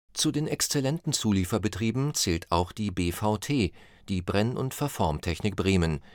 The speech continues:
die zur Heinrich Rönner Unternehmensgruppe gehört.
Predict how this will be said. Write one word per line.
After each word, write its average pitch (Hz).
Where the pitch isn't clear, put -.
die 76
zur 92
Heinrich 95
Rönner 78
Unternehmensgruppe 80
gehört. 76